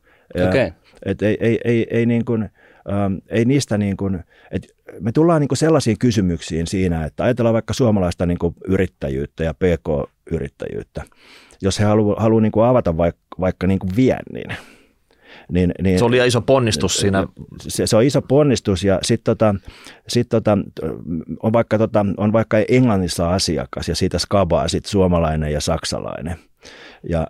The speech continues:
Speaker 1: niin kun Business Finlandilla on sellaisia palveluita, että ne pystyy rahoittamaan sen englantilaisen asiakkaan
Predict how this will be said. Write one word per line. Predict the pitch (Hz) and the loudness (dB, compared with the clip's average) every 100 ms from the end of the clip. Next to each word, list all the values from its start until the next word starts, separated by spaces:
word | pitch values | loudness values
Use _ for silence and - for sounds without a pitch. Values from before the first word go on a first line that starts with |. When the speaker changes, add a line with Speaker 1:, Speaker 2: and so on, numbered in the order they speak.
| - | -4
Speaker 1:
niin | 87 90 | -4 0
kun | 92 - | 0 2
Business | 117 139 151 | 0 2 -2
Finlandilla | 107 95 90 90 92 | -2 -2 0 0 0
on | 95 | 0
sellaisia | 120 110 104 78 78 | 0 2 0 -2 -4
palveluita, | 101 92 85 85 80 78 82 - - - | -2 0 0 0 -2 -4 -6 -10 -20 -8
että | 85 | -2
ne | 90 | -2
pystyy | - 98 - - 90 87 - _ - | 0 0 0 0 2 2 -2 _ -4
rahoittamaan | 92 123 147 127 _ 82 73 71 69 78 - - | 2 4 4 0 _ -4 -2 -2 -4 -6 -8 -6
sen | 87 | 0
englantilaisen | 101 120 92 67 85 90 | 2 2 0 -2 -2 0
asiakkaan | 107 113 98 - - - - 53 85 | 0 0 -2 -2 -10 -10 -8 -6 -8